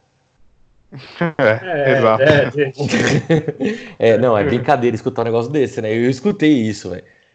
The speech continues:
Speaker 3: Eu vi isso na T V.
Speaker 2: Não,
Speaker 3: Saca? Foi,
Speaker 2: assim,
Speaker 3: foi, foi o
Speaker 2: o
Speaker 3: jogo
Speaker 2: Flamengo
Speaker 3: pra fechar o
Speaker 2: poderia ganhar.
Speaker 3: campeonato.
Speaker 2: É, fechou muito bem. É, lógico, muito legal o último jogo. Imagina, você é flamenguista.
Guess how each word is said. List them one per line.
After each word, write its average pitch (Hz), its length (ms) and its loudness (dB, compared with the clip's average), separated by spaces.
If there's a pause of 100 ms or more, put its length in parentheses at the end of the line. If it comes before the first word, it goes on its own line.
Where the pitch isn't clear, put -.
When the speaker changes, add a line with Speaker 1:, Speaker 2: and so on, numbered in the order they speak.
Speaker 3:
Eu 127 160 2
vi 135 220 -2
isso 160 140 -4
na 120 60 -2
T 117 140 -4
V. 98 240 -6 (1000)
Speaker 2:
Não, 330 100 0
Speaker 3:
Saca? 120 360 4
Foi, 120 240 0
Speaker 2:
assim, 127 200 -2
Speaker 3:
foi, 131 220 0
foi 147 140 2
o - 40 6
Speaker 2:
o - 20 6
Speaker 3:
jogo 143 100 4
Speaker 2:
Flamengo 151 200 2
Speaker 3:
pra 180 120 -2
fechar 196 320 2
o - 40 -2
Speaker 2:
poderia 170 120 -2
ganhar. 135 380 0
Speaker 3:
campeonato. 113 240 -8 (800)
Speaker 2:
É, 143 140 -4
fechou 139 320 -4
muito 143 200 -8
bem. 220 160 0
É, 147 280 0 (180)
lógico, 143 480 2
muito 147 260 -6
legal 170 360 2
o - 20 0
último 165 400 -6
jogo. 156 440 0
Imagina, 139 420 0
você 120 240 -6
é 135 40 -2
flamenguista. 139 760 -6